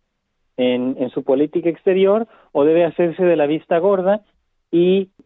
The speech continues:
no involucrarse y permitir que Bukele continúe en el gobierno, con tal de que esto genere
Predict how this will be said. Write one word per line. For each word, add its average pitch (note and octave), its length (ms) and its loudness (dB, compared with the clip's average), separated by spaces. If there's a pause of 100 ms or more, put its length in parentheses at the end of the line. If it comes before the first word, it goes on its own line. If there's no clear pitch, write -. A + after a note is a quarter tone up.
(100)
no D3+ 220 0
involucrarse E3+ 1000 -2 (580)
y C#3 100 -6
permitir C#3+ 560 -2
que E3 100 0
Bukele D#3+ 460 -2
continúe D#3 400 -4
en E3 140 -2
el E3 40 -4
gobierno, G3+ 540 0
con D#3 260 -4
tal F3 280 0
de F3 180 0
que F#3+ 300 -4 (260)
esto D3 300 -2
genere F#3+ 560 -2